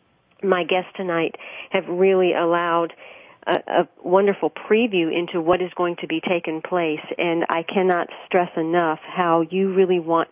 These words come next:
to be there. If you are unable to actually listen at the specific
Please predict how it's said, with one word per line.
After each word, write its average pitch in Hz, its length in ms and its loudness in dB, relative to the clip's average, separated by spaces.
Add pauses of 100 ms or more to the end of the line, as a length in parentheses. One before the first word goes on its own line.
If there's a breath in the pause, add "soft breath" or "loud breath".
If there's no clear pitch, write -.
to 165 80 -4
be 160 180 0
there. 151 260 -2 (420 loud breath)
If 180 220 -2
you 190 360 -2
are 175 220 2
unable 185 580 -2
to - 200 -6
actually 170 380 -2
listen 175 440 0
at 170 160 0
the 185 120 -8
specific - 540 -4